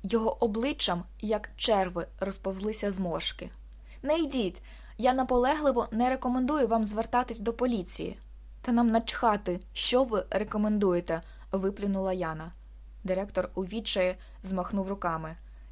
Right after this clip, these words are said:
«Це нічого не дасть». Віктор та Яна застигли. «Чому?» спитала жінка. Старжинський хляпнувся назад у крісло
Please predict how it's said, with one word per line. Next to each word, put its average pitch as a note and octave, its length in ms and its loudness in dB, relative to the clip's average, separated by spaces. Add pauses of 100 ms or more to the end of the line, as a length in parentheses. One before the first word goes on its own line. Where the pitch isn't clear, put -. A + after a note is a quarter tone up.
«Це B3+ 120 4
нічого A#3+ 420 6
не A#3+ 120 6
дасть». A3 480 2 (640)
Віктор - 380 -2
та G#3 120 0
Яна G3+ 300 4
застигли. E3 680 0 (320)
«Чому?» C4+ 440 4 (260)
спитала A3+ 500 2
жінка. G#3+ 420 0 (640)
Старжинський B3+ 760 2
хляпнувся G#3 680 0
назад F#3 360 0
у F#3 60 -6
крісло B3 540 -2